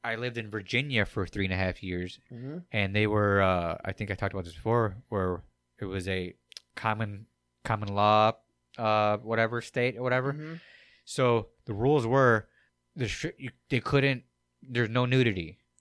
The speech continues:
Speaker 2: Also just swimsuits and shit?
Speaker 1: Yeah, it's just a bikini bar.
Speaker 2: Okay.
Speaker 1: Alcohol. But I think, uh, I think if you got a lap dance,
Speaker 2: You
Speaker 1: you,
Speaker 2: did.
Speaker 1: they would show tits.
Speaker 2: Okay.
Speaker 1: But that was it.
Speaker 2: Okay.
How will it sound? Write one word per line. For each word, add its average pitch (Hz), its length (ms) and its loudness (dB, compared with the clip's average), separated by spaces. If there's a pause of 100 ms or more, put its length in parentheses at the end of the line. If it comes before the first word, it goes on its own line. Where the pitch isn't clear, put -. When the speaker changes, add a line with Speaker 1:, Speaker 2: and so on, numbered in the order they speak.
(260)
Speaker 2:
Also 139 240 -4
just 131 320 -8
swimsuits 165 440 -6
and 190 80 -10
shit? 190 200 -2
Speaker 1:
Yeah, 127 120 6
it's 92 180 -2
just 113 260 -8
a 110 100 -6
bikini 131 380 -4
bar. 85 260 -6 (300)
Speaker 2:
Okay. 139 440 -4 (180)
Speaker 1:
Alcohol. 117 640 -2 (460)
But 120 100 0
I 104 120 0
think, 135 400 -4 (680)
uh, 107 480 2 (280)
I 113 120 -2
think - 280 -4
if - 80 -16
you 120 60 -8
got 113 140 0
a 104 40 -2
lap 98 300 0
dance, 139 440 0 (300)
Speaker 2:
You 147 300 0
Speaker 1:
you, 139 60 6
Speaker 2:
did. 135 100 -2
Speaker 1:
they 131 100 8
would 123 140 6
show 123 140 2
tits. - 420 -8 (200)
Speaker 2:
Okay. 139 120 -4
Speaker 1:
But 143 180 0
that 110 120 6
was 101 220 0
it. 90 200 -4 (380)
Speaker 2:
Okay. 110 300 -10